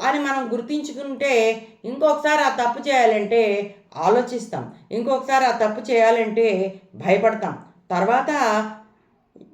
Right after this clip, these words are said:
మనకి మనమే మార్-, మార్పు తెచ్చుకోవటానికి ప్రయత్నం చేస్తాం. అలాగా ఇలా ఆడవాళ్ళని చూడటం తప్పని హనుమంతుడికి తెలీదా అండి? తెలుసు. కానీ అతను ఎందుకు వెతుకుతున్నాడు? సీతాదేవి కోసం వెతుకుతున్నాడు.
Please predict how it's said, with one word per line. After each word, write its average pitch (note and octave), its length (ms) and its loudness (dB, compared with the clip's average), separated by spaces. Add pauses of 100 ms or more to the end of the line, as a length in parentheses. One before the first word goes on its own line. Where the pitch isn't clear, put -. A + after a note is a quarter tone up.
మనకి C4 340 -2
మనమే A#3 720 -2 (140)
మార్-, G#3 680 -2
మార్పు C4+ 300 0
తెచ్చుకోవటానికి G#3+ 1000 -2 (200)
ప్రయత్నం A3 360 2
చేస్తాం. E3+ 500 -6 (540)
అలాగా B3 760 2 (180)
ఇలా C#4 320 2
ఆడవాళ్ళని D4+ 580 4 (100)
చూడటం D#4 260 -4
తప్పని D#4+ 460 -2
హనుమంతుడికి C#4+ 560 -6
తెలీదా B3+ 380 -2
అండి? A#3+ 280 -6 (360)
తెలుసు. D4+ 520 0 (240)
కానీ D#4+ 240 0
అతను E4+ 200 -2
ఎందుకు D4+ 240 -2
వెతుకుతున్నాడు? C4+ 720 -2 (360)
సీతాదేవి D#4 460 4
కోసం A#3+ 260 -2
వెతుకుతున్నాడు. F#3+ 560 -6